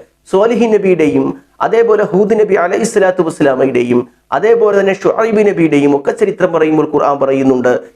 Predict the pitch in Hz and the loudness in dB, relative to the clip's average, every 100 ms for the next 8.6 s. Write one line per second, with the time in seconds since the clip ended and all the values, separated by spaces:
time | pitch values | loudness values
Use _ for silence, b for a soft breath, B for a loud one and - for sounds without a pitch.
0 | - 151 - 214 165 156 147 147 156 156 | 0 2 2 0 -2 0 0 0 0 -2
1 | 151 180 170 139 - 156 165 151 175 196 | 0 0 0 -2 -4 0 0 2 0 -2
2 | 190 156 143 139 143 139 127 147 170 175 | 0 0 0 -2 -2 -2 0 0 -2 0
3 | 185 156 - - - 131 170 165 156 135 | 0 0 -4 -10 -4 -2 -2 -2 -2 -2
4 | 131 135 135 143 135 127 175 208 160 147 | 0 0 0 2 0 2 2 2 0 0
5 | 131 143 151 131 123 123 127 120 120 123 | -2 0 0 0 0 0 0 -2 -2 0
6 | 120 107 - _ - 208 247 196 214 254 | 0 -2 -6 _ -6 -2 0 2 2 2
7 | 247 240 233 208 202 202 202 202 170 202 | 2 0 2 2 0 2 2 2 2 2
8 | 196 185 190 180 175 180 | 0 0 0 0 2 2